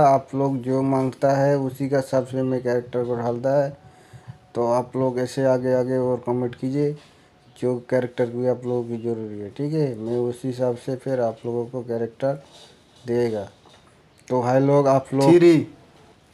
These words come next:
Speaker 1: आप लोगों को हमें हमेशा बोलता है कि आप लोग मेरी चैनल को जो वीडियो देखता है,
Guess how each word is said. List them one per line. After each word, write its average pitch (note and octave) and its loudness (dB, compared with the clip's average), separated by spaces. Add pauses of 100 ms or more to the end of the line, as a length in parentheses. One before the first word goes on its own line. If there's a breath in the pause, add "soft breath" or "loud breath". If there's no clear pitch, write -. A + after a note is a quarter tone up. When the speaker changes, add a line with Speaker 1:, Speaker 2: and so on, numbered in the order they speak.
(180)
Speaker 1:
आप A#2 -2
लोगों C3+ 2
को B2+ -2
हमें C3 2
हमेशा B2 0
बोलता B2 -2
है C3 2
कि C3 -4
आप B2 0
लोग B2 -4
मेरी A#2+ -4
चैनल B2 -4
को A#2+ -6
जो A#2 -6
वीडियो A#2 -6
देखता A#2+ -2
है, B2+ 0